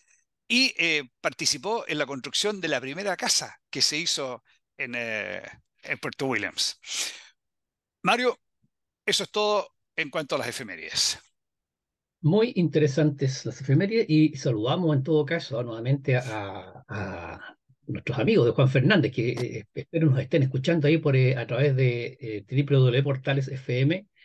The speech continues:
Speaker 2: punto C L, eh, por el descubrimiento,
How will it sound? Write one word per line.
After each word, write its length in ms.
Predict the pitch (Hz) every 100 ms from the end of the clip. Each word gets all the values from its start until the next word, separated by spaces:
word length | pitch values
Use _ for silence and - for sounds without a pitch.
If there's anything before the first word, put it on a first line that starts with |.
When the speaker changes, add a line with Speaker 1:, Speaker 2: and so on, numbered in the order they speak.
| - - _
Speaker 2:
punto 300 | 120 104 160
C 240 | 135 247
L, 240 | 190 226 247 _ _ _ _ _
eh, 180 | 139 131
por 160 | 131 127
el 80 | 127
descubrimiento, 880 | 131 131 131 208 151 135 180 -